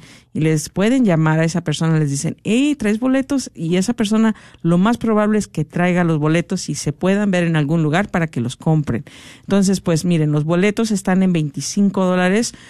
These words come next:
Cuando compran cuatro, se llevan uno gratis. Entonces, son cinco por cien. Am, la verdad es que estamos aceptando ya lo que ustedes traigan, ya sea el cheque,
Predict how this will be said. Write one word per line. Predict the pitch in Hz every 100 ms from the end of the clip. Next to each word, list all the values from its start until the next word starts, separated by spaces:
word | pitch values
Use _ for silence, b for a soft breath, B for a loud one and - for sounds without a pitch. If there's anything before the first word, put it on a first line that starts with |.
| B
Cuando | - 156 160
compran | - 214 208 208 185
cuatro, | - 170 - 196
se | -
llevan | 165 165 170
uno | 170 170 151
gratis. | 147 135 - 143
Entonces, | 139 170 160
son | - 143
cinco | 139 - 196 190 190
por | 185 - -
cien. | - 160 135 - B B B _
Am, | 151 165 151 135 180 _ _ _ _ _
la | - 165
verdad | 160 156 180 196
es | - 175
que | 202
estamos | - 190 202 202
aceptando | 175 160 156 180 185 190 202 -
ya | 151 170
lo | 165 160
que | 160
ustedes | - 190 185 170
traigan, | - 160 156 151
ya | 143 160
sea | 156 165
el | 156 143
cheque, | - 202 180 - 156